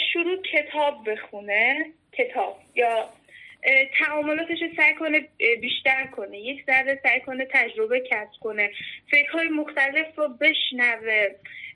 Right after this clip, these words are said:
اه... کتاب خیلی سازنده است. می‌دونید چرا؟ اه، حالا بخوام از لحاظ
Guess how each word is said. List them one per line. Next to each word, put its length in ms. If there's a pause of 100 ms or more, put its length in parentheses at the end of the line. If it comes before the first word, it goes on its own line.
اه... 680
کتاب 380 (100)
خیلی 340
سازنده 420
است. 160
می‌دونید 360
چرا؟ 560 (260)
اه، 500
حالا 220
بخوام 180
از 180
لحاظ 180